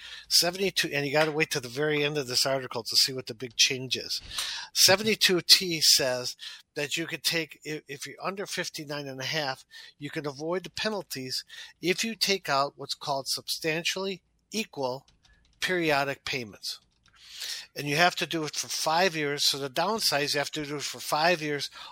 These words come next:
or to fifty-nine and a half, whichever is later. Let me give you an example. Somebody leaves their job at forty-five,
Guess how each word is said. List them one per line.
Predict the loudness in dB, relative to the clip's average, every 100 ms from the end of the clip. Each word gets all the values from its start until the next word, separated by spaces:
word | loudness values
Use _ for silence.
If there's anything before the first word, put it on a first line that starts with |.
| -8
or | -2 -2
to | 0
fifty-nine | -2 -2 -2 0 0 0
and | -2 -2
a |
half, | -2 -2 -4 -8 _ -20 _
whichever | -8 2 2 2 -2
is | -6
later. | -4 -6 -6 -16 _ _
Let | -10 -8
me | -6
give | -4
you | -4
an | -4
example. | 0 0 -2 -10 -18 -18 -10 2
Somebody | 4 4 2
leaves | 2 2 4
their | 2
job | 2 2 2
at | -4
forty-five, | -4 -2 -2 0 2 4 4 2